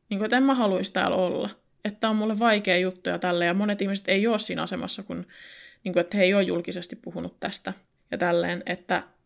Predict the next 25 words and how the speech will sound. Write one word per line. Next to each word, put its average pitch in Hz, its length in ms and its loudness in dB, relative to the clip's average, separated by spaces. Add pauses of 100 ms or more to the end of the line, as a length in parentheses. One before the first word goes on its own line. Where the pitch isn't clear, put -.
(100)
jotkut 254 340 0
ihmiset 220 300 2
on 185 120 -4
vaan 190 240 0
niin 240 260 2
idiootteja, 185 480 0
että 175 120 -6
ne 175 80 -2
ajattelee, 190 380 -2
että 170 100 -10
kaike-, 208 480 0
kaikissa 254 440 2
asioissa 185 380 0
on 175 80 -6
vaan 185 160 2
merkitystä 180 520 -2
rahalla. 180 360 0
Että 170 140 -8
ihan 240 220 0
sama, 220 180 -2
mitä 196 180 -2
hirveyksiä 190 560 0
sä - 100 -2
oot 180 100 -6
kokenut, 185 480 -4